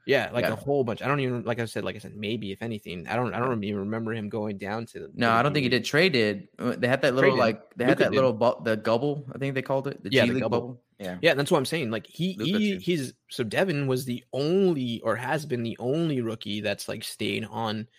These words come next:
Speaker 1: on the Spurs, like, with the Spurs squad. And so, and he played, I mean, he's, he got some minutes. He didn't,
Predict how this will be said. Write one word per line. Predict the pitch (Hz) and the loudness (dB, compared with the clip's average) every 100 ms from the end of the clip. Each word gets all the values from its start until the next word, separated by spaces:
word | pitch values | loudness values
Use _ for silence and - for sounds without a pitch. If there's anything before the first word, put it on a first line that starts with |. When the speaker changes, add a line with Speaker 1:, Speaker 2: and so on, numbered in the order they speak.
| _ _ - | _ _ -6
Speaker 1:
on | 117 | -4
the | 104 | -4
Spurs, | - 151 127 95 101 - | -4 -2 -2 -2 -8 -6
like, | 113 - | -6 -6
with | 98 | -10
the | |
Spurs | 104 - 98 104 | -8 -4 -4 -4
squad. | - 123 110 - | -4 -2 0 -2
And | 113 110 | -4 -4
so, | - 120 117 117 _ _ - | 0 0 0 -4 _ _ -8
and | 123 | -4
he | 135 220 | 0 0
played, | - 240 - | 0 -2 0
I | 131 | -2
mean, | 123 | -2
he's, | 160 190 147 | -2 -4 -6
he | - 143 | -8 -4
got | 131 113 175 | 0 0 -2
some | - 156 | -6 -6
minutes. | 151 101 | -6 -4
He | 117 | -2
didn't, | 143 107 | -2 -2